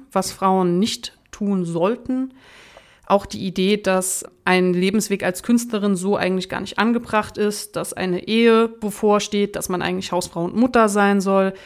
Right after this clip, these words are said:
und dass vor dem Hintergrund dann natürlich die Kunst zurückgestellt werden muss. Das alles drückte extrem auf ihre Schultern. Und zusätzlich kam dann leider noch, dass mit der Beendigung der Liaison,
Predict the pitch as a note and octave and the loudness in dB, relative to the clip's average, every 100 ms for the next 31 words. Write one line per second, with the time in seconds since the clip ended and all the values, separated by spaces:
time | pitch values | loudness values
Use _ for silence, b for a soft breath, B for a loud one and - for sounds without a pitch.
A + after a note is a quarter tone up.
0 | B B B B F3+ F#3+ F#3 F#3+ F#3 G#3 | B B B B 0 2 2 0 2 4
1 | G3+ G#3 G3+ - G3+ F#3 F#3+ F#3 G#3 F#3+ | 4 4 0 0 0 2 2 2 0 -2
2 | G3 - G#3 G3 - F3+ F3+ - F3+ F3 | -4 -2 0 0 -2 -4 -4 -4 -2 -2
3 | F3+ F#3 F3+ G3 - - _ _ - - | -2 0 0 0 -4 -10 _ _ -20 -2
4 | G3 F#3+ G3+ G#3+ G#3+ - A3 - G#3+ G3 | 0 2 2 2 0 -6 -10 -4 -2 -2
5 | - A3 G#3+ G#3+ G#3+ F#3+ - G#3 G#3 A#3+ | -4 0 0 0 -2 -4 -2 -2 0 -2
6 | C#4 D#4+ _ _ _ _ _ - G3 - | -4 -6 _ _ _ _ _ -4 -4 0
7 | A#3+ A#3+ A#3+ A3 - G#3 G#3+ G3+ F#3 F#3+ | 2 2 0 -2 2 4 4 4 4 4
8 | G3+ G3+ G3 - - F3+ F3+ - b b | 4 4 2 -2 -2 0 -2 -8 b b
9 | b b b b - G3 F#3+ G3 F#3+ F3+ | b b b b 0 2 2 4 6 4
10 | - F#3 F#3+ G3 F#3 F#3+ F3+ F3+ F3 F3 | 0 0 2 2 2 2 2 2 2 2
11 | E3 F#3 A3 | 2 2 2